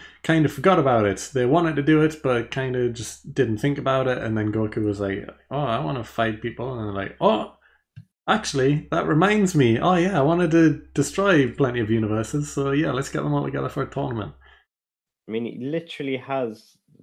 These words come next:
Speaker 2: the attention span of a three-year-old or something like that.
Speaker 1: Yeah.
Speaker 2: Like, would he have ever remembered?
Speaker 1: Potentially not. And I think there's honestly a strong chance that if Goku just said he, he wanted to meet them,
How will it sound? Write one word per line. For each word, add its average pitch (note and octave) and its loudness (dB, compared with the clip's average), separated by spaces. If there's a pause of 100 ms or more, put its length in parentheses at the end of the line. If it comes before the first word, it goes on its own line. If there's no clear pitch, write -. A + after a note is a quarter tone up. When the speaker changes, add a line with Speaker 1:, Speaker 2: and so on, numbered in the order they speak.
(160)
Speaker 2:
the G#2+ -6
attention A2 -8
span F#2+ -8 (140)
of F#2 -12
a F#2 -8 (480)
three-year-old E2 -10
or - -20
something F2+ -12
like F2 -10
that. F#2 -8 (160)
Speaker 1:
Yeah. A#2+ -2
Speaker 2:
Like, - -6
would A2+ -4
he A2+ -4
have - -12
ever G2 -6
remembered? F#2+ -12 (920)
Speaker 1:
Potentially E3+ 4
not. E3 4
And C#3 0
I D#3 2
think D#3+ 0 (300)
there's B2+ 0
honestly C3 0
a A2+ 2
strong A#2+ -2
chance A2+ -4
that A2 0
if - -4 (480)
Goku A2+ 2
just A2 -2
said A2+ -2
he, G2 -2 (640)
he A#2+ -2
wanted A#2 2
to F#2+ -2
meet A2+ -4
them, G2 -4